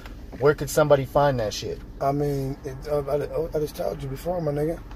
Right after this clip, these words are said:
Speaker 2: You can go to <clears throat> Black Mannequin Spot, which is the closet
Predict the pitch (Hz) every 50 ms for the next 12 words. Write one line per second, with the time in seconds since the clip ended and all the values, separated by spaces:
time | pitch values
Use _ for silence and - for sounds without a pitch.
0 | - - - - 135 139 147 143 131 139 131 127 127 120 120 117 113 - - -
1 | - - - - - - - - - - - - - - 147 143 - - 123 147
2 | 170 170 165 - 170 170 151 - - 180 160 156 147 - - - - 135 135 139
3 | - 139 131 113 117 113 - - 170 160 160 156 147 120 135 143 -